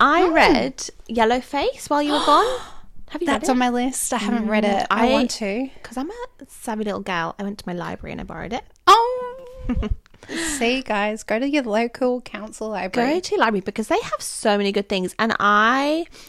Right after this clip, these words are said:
Speaker 1: when it started blowing up all over,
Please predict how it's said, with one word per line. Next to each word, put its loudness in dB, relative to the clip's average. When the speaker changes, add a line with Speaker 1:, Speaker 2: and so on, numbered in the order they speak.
Speaker 1:
when 2
it -2
started 0
blowing 2
up -4
all 2
over, 2